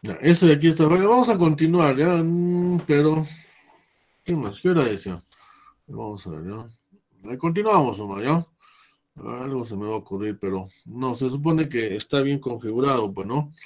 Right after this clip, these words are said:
Con sus adyacencias, con sus I Ps y todo. Ahí vamos a ver, ya un ratito más, ¿no? A ver, vamos a ver aquí, aquí, aquí. Esto, ¿no? Dieciséis uno diez, eso debe estar en el,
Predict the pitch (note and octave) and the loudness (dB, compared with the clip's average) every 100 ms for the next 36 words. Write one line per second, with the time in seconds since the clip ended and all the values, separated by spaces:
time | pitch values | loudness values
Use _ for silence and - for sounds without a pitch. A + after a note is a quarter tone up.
0 | - _ _ _ G#2+ G2 G#2 G2+ F#2+ G#2 | -20 _ _ _ -14 -12 -10 -6 -4 -4
1 | - B2+ C3 C3 A2+ - G2+ G2+ G2 B2+ | -2 2 2 0 -6 -8 -10 -8 -12 -12
2 | B2+ C3 B2+ B2 G2+ A2+ G#2 G2+ G#2 G#2+ | 0 6 6 6 0 -4 -2 -2 -2 -4
3 | G2+ F2+ D#2 G2 A#2 G2 E2+ E2+ D2+ D2+ | -6 -10 -10 -10 -10 -10 -10 -12 -14 -16
4 | D#2 G2+ A#2 _ _ _ _ _ _ _ | -14 -14 -14 _ _ _ _ _ _ _
5 | E2+ E2+ F2+ F#2 - F2 F2 F2 - F2 | -12 -8 -8 -10 -12 -12 -10 -12 -12 -14
6 | - F2 E2+ - - - G2 G2 F#2+ - | -14 -20 -20 -20 -20 -10 -4 -2 -4 -8
7 | D#2+ A#2+ B2+ _ _ - _ _ - G2+ | -8 -8 -10 _ _ -20 _ _ -12 -6
8 | A2 A#2+ A#2 D#3 D#3 D3 D#3 C#3+ B2+ C3 | -4 -2 4 10 10 10 6 4 4 6
9 | D#3+ F#3 G#3 - - A2 B2 B2+ C#3+ C3+ | 8 10 8 0 -8 -6 -6 -4 -2 -2
10 | A#2+ A#2 A2 - C3+ C#3 C3 C3 C#3 D3 | 0 -2 -4 -2 0 0 0 -2 0 2
11 | D#3 | 0